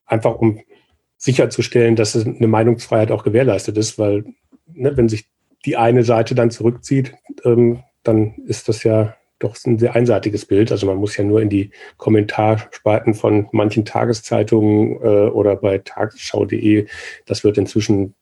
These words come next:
glaub ich, ganz sinnvoll moderiert, aber, ähm, das ist ja, das ist ja teilweise,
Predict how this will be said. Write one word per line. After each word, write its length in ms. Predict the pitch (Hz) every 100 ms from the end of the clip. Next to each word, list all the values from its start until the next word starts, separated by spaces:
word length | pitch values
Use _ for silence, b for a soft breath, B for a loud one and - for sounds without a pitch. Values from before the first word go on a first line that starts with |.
| _ -
glaub 220 | 95 95
ich, 80 | -
ganz 200 | 95 -
sinnvoll 340 | 123 127 104
moderiert, 480 | 101 104 107 104 107
aber, 280 | 101 98 92 B B B
ähm, 340 | - 101 98 92 -
das 180 | 101
ist 140 | 101 -
ja, 220 | 101 98 - - _
das 180 | 101 -
ist 140 | 110
ja 80 | 98
teilweise, 520 | - 101 110 107 110